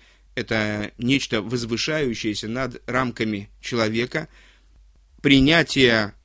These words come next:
ярма на условии осуществить те указания, которые присутствуют в Торе. И в его же служении должны быть аспекты, которые мы с вами назвали юацеху, которые мы с вами обозначили как советников,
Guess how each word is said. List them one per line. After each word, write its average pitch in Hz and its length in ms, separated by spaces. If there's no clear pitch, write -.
ярма 131 640
на 139 160
условии 135 580
осуществить 135 880
те 156 160
указания, 123 560
которые 117 420
присутствуют 120 640
в - 40
Торе. 120 340
И 160 320
в 120 80
его 135 360
же 262 140
служении 175 640
должны 135 560
быть 113 400
аспекты, 123 560
которые 208 340
мы 170 80
с 131 80
вами 208 160
назвали 180 400
юацеху, 165 680
которые 156 300
мы 131 80
с - 80
вами 147 380
обозначили 127 640
как 139 200
советников, 120 760